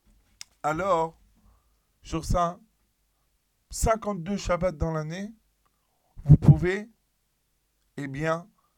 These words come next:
accomplir au moins une fois par semaine les six cent treize mitzvot.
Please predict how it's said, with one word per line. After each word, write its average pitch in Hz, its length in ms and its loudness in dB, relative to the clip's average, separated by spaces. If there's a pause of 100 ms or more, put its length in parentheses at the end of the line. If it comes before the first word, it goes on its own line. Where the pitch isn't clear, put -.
(580)
accomplir 151 680 -6 (300)
au 180 100 0
moins 170 340 -8
une 180 140 -12
fois 160 240 -6
par 147 160 -6
semaine 160 360 -8 (340)
les 147 100 -14
six 156 200 -10
cent 139 160 -6
treize 127 280 -14
mitzvot. 117 280 -20